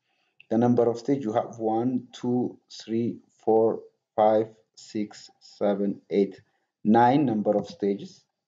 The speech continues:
nine theoretical number of stages. If you have a Q value of one point two, and the feed enters at the stage of one, two, three, four. In the fifth stage, the fifth stage or the fifth tray will be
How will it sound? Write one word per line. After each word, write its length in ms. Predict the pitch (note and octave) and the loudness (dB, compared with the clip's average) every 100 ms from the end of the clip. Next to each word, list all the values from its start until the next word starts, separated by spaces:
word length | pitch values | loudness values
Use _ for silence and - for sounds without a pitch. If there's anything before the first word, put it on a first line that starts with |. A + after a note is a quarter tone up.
| - | -2
nine 340 | G#2+ A2+ A2+ | 2 2 2
theoretical 460 | A2+ G2+ G2+ - G#2 | 0 0 0 0 0
number 340 | G2+ G2 F#2+ | 0 0 -2
of 140 | G2 - | -6 -8
stages. 380 | - G2+ - C3+ | -8 -8 -8 -10
If 180 | A#2 | -6
you 60 | A2+ | -2
have 240 | G2+ G#2 - _ _ _ _ | 0 0 -4 _ _ _ _
a 100 | F#2 | -6
Q 360 | F#2 - A2+ G2+ | -6 -4 -4 -2
value 320 | G2+ G2 G2 F#2+ | 0 2 2 -2
of 140 | - | -2
one 220 | G2 G2+ | -2 0
point 320 | - F#2 F#2+ | 0 0 -2
two, 200 | - D#3 - _ _ _ | -4 -10 -10 _ _ _
and 420 | - G#2+ C3+ - - _ _ _ _ - | -2 0 0 -2 -8 _ _ _ _ -10
the 200 | G2+ A2+ | -2 -2
feed 260 | - C3+ - | 0 -4 -2
enters 460 | A#2+ G#2+ B2+ - | -2 0 0 0
at 180 | G2 G2+ | -2 -2
the 80 | G#2 | -4
stage 360 | - A#2+ A2+ B2 | -2 0 2 2
of 200 | F#3 - - | 0 -4 -8
one, 540 | F2 G2 A#2 F#3 F#3 | 0 2 2 -2 -6
two, 380 | - G#2+ A#2 - _ - | -8 -6 -6 -8 _ -8
three, 360 | G#2 A2+ C#3 - _ - | -4 -4 -6 -12 _ 0
four. 360 | G2+ B2 F#3 - _ _ _ _ _ - - _ | 2 2 -2 -10 _ _ _ _ _ -20 -20 _
In 140 | A2 A2 | 0 2
the 120 | A2+ | 2
fifth 300 | - C3 A#2 | 0 -2 -4
stage, 480 | - B2+ D#3+ G3 - - _ _ _ | -2 0 2 -2 -12 -20 _ _ _
the 120 | G#2+ | -2
fifth 240 | G#2+ B2 A#2 | 0 -4 -6
stage 340 | - A#2+ B2 | -2 0 2
or 200 | F#2+ G#2+ | 2 2
the 140 | G#2+ G#2+ | 2 0
fifth 420 | A#2+ A2+ - - | -4 -6 -16 -4
tray 180 | G#2+ B2 | 0 2
will 220 | A2 G2 | 0 -2
be 280 | - A3 | -4 -6